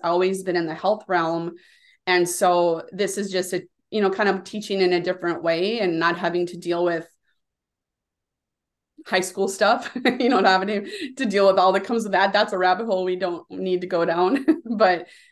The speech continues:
um, yeah, it's truly, truly my passion. And I think if you don't, if you don't do that, I don't think that contributes to your health at all. During that time,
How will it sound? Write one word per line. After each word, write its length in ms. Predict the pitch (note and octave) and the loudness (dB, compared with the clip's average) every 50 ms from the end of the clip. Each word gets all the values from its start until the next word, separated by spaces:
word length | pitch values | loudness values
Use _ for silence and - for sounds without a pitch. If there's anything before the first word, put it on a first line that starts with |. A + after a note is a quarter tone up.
| _ - | _ -2
um, 380 | G#3 G#3 G3 F#3 F3 E3+ E3 - | 0 2 2 2 0 -2 -4 -4
yeah, 240 | F#3+ G#3 G3+ F#3+ F3+ | 0 2 2 4 4
it's 200 | F#3 F#3+ F#3+ - | 2 0 -4 -8
truly, 560 | - - A3 G3+ G3+ G#3 G3+ F#3 F3 E3+ - - | -8 -6 -6 -4 -2 0 0 0 0 0 -4 -8
truly 240 | - G#3+ G#3 G#3+ G3+ | -10 -6 -4 -2 0
my 140 | G3 F3+ | 0 0
passion. 400 | F3+ F#3 F#3+ F#3 G#3 - - F#3+ | 0 0 -2 -4 -4 -2 0 2
And 100 | F3+ F3+ | 2 4
I 100 | F3+ F3+ | 2 2
think 180 | F#3 G3 G3 F#3+ | 0 -4 -6 -6
if 120 | F#3 F#3 | -8 -8
you 180 | - F#3+ F#3 F#3 | -4 -2 -2 -2
don't, 480 | F#3 F#3 F#3 F3 F3+ F3+ E3 - - - _ _ _ _ _ _ | 0 0 2 2 4 2 2 0 -6 -12 _ _ _ _ _ _
if 80 | - G#3 | -8 -4
you 60 | A3 | 0
don't 300 | A#3 A3 G3 G3 F#3 E3+ | 0 0 0 -2 -4 -6
do 280 | - F#3+ G3+ A#3 C4 B3+ | -6 -6 -6 -6 -4 0
that, 460 | G#3 F3 D#3 D#3 D#3 D#3+ F#3 A#3 B3 - _ _ _ _ _ _ - | 0 0 2 2 2 0 0 -2 -4 -8 _ _ _ _ _ _ 0
I 160 | F#3+ F#3+ F#3 | 0 2 2
don't 340 | F#3+ F#3+ G3 G3+ G3 - - | 4 2 2 2 0 -4 -8
think 340 | - G3+ G3+ G3 G#3 G3+ | -8 -6 -6 -6 -4 -2
that 340 | F3+ E3+ F#3+ A#3 A3+ - - | -2 0 0 0 -2 -2 -6
contributes 500 | - G3+ G3 G3+ - F3 F#3 F3+ F3 F3+ - | -10 -10 -8 -6 -4 -2 -2 -2 -4 -6 -6
to 100 | - F#3 | -4 -4
your 120 | F3 E3+ | -4 -4
health 320 | E3+ - F3+ G3 F#3+ F#3+ | -2 0 0 0 0 0
at 80 | F3+ E3 | -2 0
all. 480 | F3 F#3+ G3+ E3 D#3 - - - - _ _ _ _ _ _ - | 2 2 2 2 0 0 -4 -8 -12 _ _ _ _ _ _ -8
During 300 | F3+ G#3 G#3 G#3+ G#3+ G#3+ | -2 0 0 2 2 2
that 240 | G3+ F3 E3 - - | 0 0 0 -2 -6
time, 600 | - A3+ A3+ G#3+ F#3+ F3+ F3 E3+ E3+ E3+ E3 D#3 | -6 -4 0 2 2 4 2 2 2 0 -2 -4